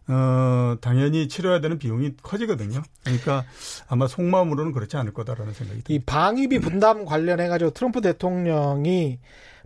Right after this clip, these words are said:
Speaker 2: 발언을 할 때 대통령 선거 후보 시절입니다.
Speaker 1: 예.
Speaker 2: 그때 제가 아주 인상 깊게 들었던 단어가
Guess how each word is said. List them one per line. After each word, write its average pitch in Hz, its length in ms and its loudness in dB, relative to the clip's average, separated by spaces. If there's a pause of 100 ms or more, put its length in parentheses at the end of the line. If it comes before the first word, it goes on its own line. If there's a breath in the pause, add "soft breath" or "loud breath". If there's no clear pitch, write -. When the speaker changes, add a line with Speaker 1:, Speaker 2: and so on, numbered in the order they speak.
Speaker 2:
발언을 196 440 4
할 220 140 2
때 127 420 0
대통령 202 800 2
선거 233 440 2
후보 269 340 0
시절입니다. 131 720 -2
Speaker 1:
예. 117 180 -2 (600 soft breath)
Speaker 2:
그때 214 200 2
제가 208 420 4
아주 151 260 -4
인상 208 360 2
깊게 214 300 0
들었던 156 400 -2
단어가 123 600 0